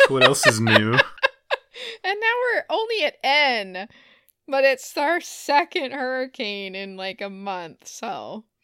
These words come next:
Speaker 2: ugh. Anyways, that's all I got. That's all, that's all, that's all I ask for.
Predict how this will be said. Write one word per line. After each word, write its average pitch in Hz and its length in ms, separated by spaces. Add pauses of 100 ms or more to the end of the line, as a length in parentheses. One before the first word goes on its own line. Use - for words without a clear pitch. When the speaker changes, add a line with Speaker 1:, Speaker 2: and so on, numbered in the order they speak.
(400)
Speaker 2:
ugh. 190 340 (2500)
Anyways, - 460 (920)
that's - 140
all 320 100
I 302 80
got. 254 360 (100)
That's 262 180
all, - 120
that's 302 160
all, 339 160
that's 370 180 (160)
all 302 340
I 262 200
ask 165 400
for. 147 460